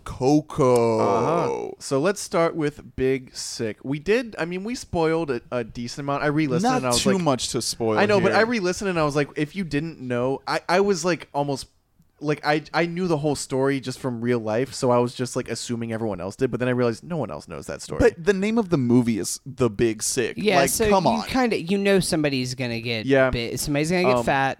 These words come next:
Speaker 3: Somebody's gonna get sick.
Speaker 1: <laughs> Yeah. Bigly.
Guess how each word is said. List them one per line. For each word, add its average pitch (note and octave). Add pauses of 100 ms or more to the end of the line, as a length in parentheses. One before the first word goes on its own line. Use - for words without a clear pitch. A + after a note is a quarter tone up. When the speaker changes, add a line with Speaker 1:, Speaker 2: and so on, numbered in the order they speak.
Speaker 3:
Somebody's A#2
gonna B2+
get C#3
sick. A2 (380)
Speaker 1:
<laughs> -
Yeah. B2 (420)
Bigly. B2